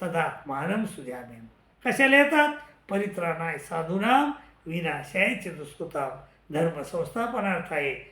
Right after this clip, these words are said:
संभवामि युगे युगे. आणि, अ, परमेश्वर, अ,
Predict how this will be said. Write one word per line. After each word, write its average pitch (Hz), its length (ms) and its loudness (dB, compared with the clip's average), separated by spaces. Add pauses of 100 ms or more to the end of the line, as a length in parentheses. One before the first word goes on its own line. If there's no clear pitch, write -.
(200)
संभवामि 139 680 -2
युगे 135 320 -4
युगे. 113 360 -14 (280)
आणि, 180 420 4 (220)
अ, 170 300 -2 (500)
परमेश्वर, 247 460 4 (340)
अ, 175 360 0